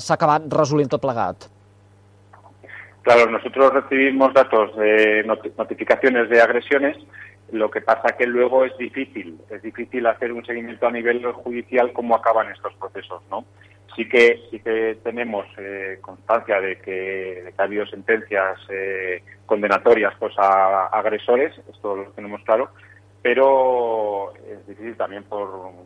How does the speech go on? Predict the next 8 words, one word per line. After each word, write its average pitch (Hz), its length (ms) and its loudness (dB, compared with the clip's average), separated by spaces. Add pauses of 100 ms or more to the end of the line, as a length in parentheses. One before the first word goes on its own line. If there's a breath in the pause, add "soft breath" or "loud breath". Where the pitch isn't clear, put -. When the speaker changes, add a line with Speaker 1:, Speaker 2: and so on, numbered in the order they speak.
(340)
Speaker 2:
confidencialidad 95 960 -6
y 95 140 -14
protección 101 420 -14
de 104 80 -6
datos, 110 380 -2
pues, 107 180 -8
claro, 107 400 -4
eh, 104 480 -6